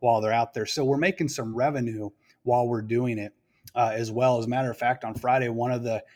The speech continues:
young ladies was super, super excited because she sold, like, four hundred and twelve dollars worth of merchandise to one group. Everybody wanted matching T-shirts. So it's gonna be a lot of fun, uh,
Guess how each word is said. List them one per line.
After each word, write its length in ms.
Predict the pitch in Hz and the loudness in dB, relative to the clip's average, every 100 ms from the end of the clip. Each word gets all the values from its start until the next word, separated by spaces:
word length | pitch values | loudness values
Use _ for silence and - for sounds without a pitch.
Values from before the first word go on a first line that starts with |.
| _ | _
young 260 | 123 123 120 | -2 0 0
ladies 320 | 120 123 117 | 0 0 0
was 160 | 113 - | -4 -4
super, 320 | 139 127 127 | -4 -4 -4
super 360 | - 127 123 113 | -4 -6 -6 -8
excited 440 | - 120 123 120 | -4 0 0 -2
because 280 | 113 - 120 | -6 -6 -6
she 180 | - 120 | -6 -8
sold, 360 | - 123 120 | -6 -4 -4
like, 220 | 110 107 | -6 -10
four 280 | - - 123 | -10 -4 -2
hundred 280 | 120 123 120 | -2 -4 -4
and 120 | 107 | -6
twelve 340 | - 120 117 117 | -6 -4 -4 -2
dollars 380 | 113 117 113 | 0 -2 -4
worth 240 | 113 113 - | -6 -8 -8
of 120 | 101 | -12
merchandise 640 | 110 120 - 107 107 107 - | -8 -8 -6 -4 -4 -4 -6
to 120 | 113 | -10
one 360 | 110 117 110 | -6 -6 -6
group. 400 | 104 110 117 107 _ _ - 127 | -6 -6 -6 -6 _ _ -4 -2
Everybody 340 | 127 127 127 | 0 0 0
wanted 260 | 123 120 117 | 2 0 -2
matching 420 | 117 117 - 104 | -2 -4 -6 -10
T-shirts. 640 | 113 104 104 101 - - _ _ _ _ | -8 -6 -4 -6 -10 -18 _ _ _ _
So 420 | - 120 113 107 - - | -4 -2 -2 -6 -14 -4
it's 200 | 143 143 | -4 0
gonna 180 | 175 165 | 0 2
be 120 | 156 | 2
a 60 | 147 | 4
lot 180 | 143 | 4
of 80 | 139 | 2
fun, 560 | - 135 131 131 127 127 | -2 -2 0 0 -2 -2
uh, 220 | 127 120 | -2 -2